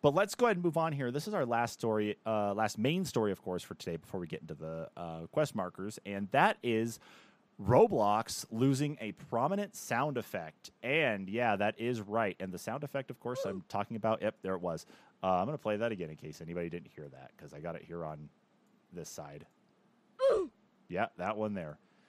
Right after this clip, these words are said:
That's what it kinda sounds like right now. The oof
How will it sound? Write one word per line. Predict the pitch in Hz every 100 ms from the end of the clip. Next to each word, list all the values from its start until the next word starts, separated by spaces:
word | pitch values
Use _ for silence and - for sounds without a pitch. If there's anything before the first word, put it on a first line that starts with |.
| _ -
That's | 90 -
what | 98
it |
kinda | - 95
sounds | 98 101 101
like | 98
right | 107 104
now. | 113 90
The | 95 113 127 -
oof | 165 175 - -